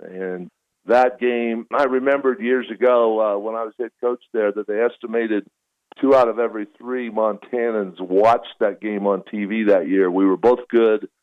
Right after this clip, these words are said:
It was a big game, so that rivalry is unique. I remember Wayne Tinkle coming over to me in Bozeman with about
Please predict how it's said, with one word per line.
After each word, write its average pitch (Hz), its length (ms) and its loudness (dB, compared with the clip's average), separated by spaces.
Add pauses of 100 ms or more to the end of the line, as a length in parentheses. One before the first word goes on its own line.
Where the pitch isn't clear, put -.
(280)
It - 80 -12
was 92 120 -12
a 104 60 -6
big 120 300 0
game, 107 500 -4 (500)
so 98 360 4 (460)
that 104 220 2
rivalry 101 580 -2
is 92 160 -6
unique. 101 460 -6
I 101 60 -2
remember 110 360 2
Wayne 113 280 0
Tinkle 117 360 -4
coming 113 300 -2
over 107 200 0
to 120 140 -4
me 113 140 -4
in 104 100 -4
Bozeman 110 720 2 (540)
with 92 140 -6
about 104 380 0